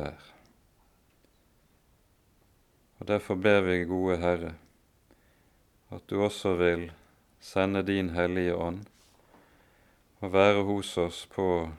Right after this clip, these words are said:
disse samlingene vi skal ha utover høsten.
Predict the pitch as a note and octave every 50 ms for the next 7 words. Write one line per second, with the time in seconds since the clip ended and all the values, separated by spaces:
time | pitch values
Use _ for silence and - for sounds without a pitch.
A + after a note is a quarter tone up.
0 | - _ _ - F#2 F2+ - - F2+ - - F#2 F#2 F#2 F#2+ F#2 F#2 F2 F2 E2
1 | E2 E2 D#2+ D#2 E2 D#2+ - - F2 E2 E2+ E2 D#2+ D#2 D#2+ E2+ E2+ D#2+ - -
2 | E2+ D#2+ D#2 D#2 D2+ D#2 D#2 - - - - - F#2